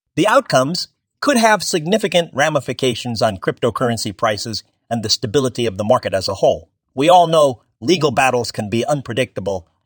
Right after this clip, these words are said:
and their outcomes can have far-reaching effects. This is particularly true in the volatile world of cryptocurrency, where a single event can trigger dramatic shifts.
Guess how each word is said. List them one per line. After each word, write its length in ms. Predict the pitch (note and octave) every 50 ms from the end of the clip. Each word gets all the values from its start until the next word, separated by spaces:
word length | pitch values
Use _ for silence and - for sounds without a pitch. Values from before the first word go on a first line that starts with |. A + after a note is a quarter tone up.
| -
and 120 | A2+ A2+ A#2
their 180 | A#2 B2 -
outcomes 540 | - C3+ C3+ - - - A#2+ A2+ G#2+ G#2 -
can 160 | - A2 F#2+
have 260 | F#2 G#2+ G#2 G2 F2
far-reaching 720 | - - - C#3 B2+ G2 F2 D2+ E2 A#2 A2+ - - F2+ F#2
effects. 480 | F2+ E2 - G2 - - - - - - _ _ _ _ _ _ _ -
This 200 | G#3+ A#3+ - -
is 100 | B3 -
particularly 640 | - G#3 F3+ - B3+ B3 - A3+ A3 G3 F#3 E3
true 460 | - - - F#3 E3 E3 E3+ D#3+ - _ _ _ _
in 140 | - D#3 D#3
the 80 | D#3 C#3
volatile 560 | A#2+ G#2 - D#3 F3+ F3+ F3+ - - E3+ D#3
world 340 | D3 D#3+ D#3+ D#3 D#3+ D3+ C#3+
of 140 | C3+ - -
cryptocurrency, 920 | - F3+ - - D3 C3 A#2+ - - A#2 A2 G2+ - - A2+ G#2 F#2+ - _ _ _ _ _ _
where 140 | - B2+ B2+
a 80 | B2+
single 420 | - - - - A3 A3 A3 A3 G#3+
event 380 | G3+ F3+ C#3+ F3+ E3 C#3 -
can 180 | - D3 B2+ G#2
trigger 300 | - - E3+ C#3+ D#3+ D#3
dramatic 520 | B2+ A#2 C3+ B2+ B2+ C3+ C#3 C3 B2+ -
shifts. 520 | - - - C3 G#2+ - - - - -